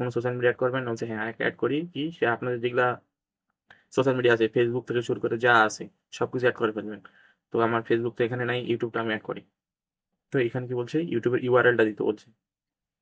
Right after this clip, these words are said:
এখানে পুরা YouTube চ্যানেল নাকি হ্যান্ডেলটা দিতে বলছে। আচ্ছা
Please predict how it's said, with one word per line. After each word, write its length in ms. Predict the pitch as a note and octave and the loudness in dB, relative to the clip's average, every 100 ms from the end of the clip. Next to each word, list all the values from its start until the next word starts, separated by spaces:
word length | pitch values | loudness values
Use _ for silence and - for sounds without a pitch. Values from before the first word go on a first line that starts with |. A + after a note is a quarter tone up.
| _ _ _ | _ _ _
এখানে 180 | A#2+ A#2 | -6 -4
পুরা 140 | - B2+ A#2+ | 0 2 2
YouTube 180 | A#2+ A#2 | -2 -2
চ্যানেল 180 | B2+ C3 | -2 -2
নাকি 160 | B2+ E3+ C3+ | -2 -2 0
হ্যান্ডেলটা 320 | A#2+ A#2+ A#2+ G#2+ | 2 4 4 2
দিতে 120 | G#2 | 0
বলছে। 160 | G#2+ G#2 A2+ | 0 -2 -8
আচ্ছা 140 | - | -8